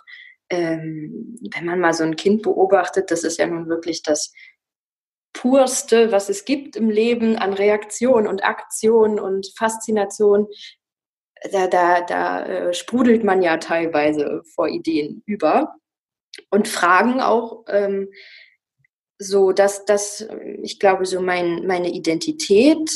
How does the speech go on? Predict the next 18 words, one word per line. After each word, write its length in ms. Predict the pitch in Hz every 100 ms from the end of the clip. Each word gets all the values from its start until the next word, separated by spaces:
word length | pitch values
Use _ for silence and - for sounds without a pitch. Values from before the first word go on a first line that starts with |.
| - _ _ _
als 380 | 190 196 - -
in 180 | 190 196
Anführungsstrichen 720 | 220 220 202 180 - - -
Künstler 420 | 220 220 - 190
hat 120 | 185
sich 160 | - 196
nicht 380 | 240 302 - _ _ _ _ _ _ _ _ _
verändert 680 | - 233 226 240 247 247 202
oder 340 | 196 196 190
irgendwie 320 | 190 185 - 180
negativ, 600 | 196 233 233 220 214 196
wurde 180 | 190 190
nicht 200 | 190 202
negativ 420 | 202 208 202 -
beeinflusst, 600 | 196 196 196 208 202 -
wenn 100 | 185
dann 180 | 170 170
positiv. 640 | - 226 220 - 220 220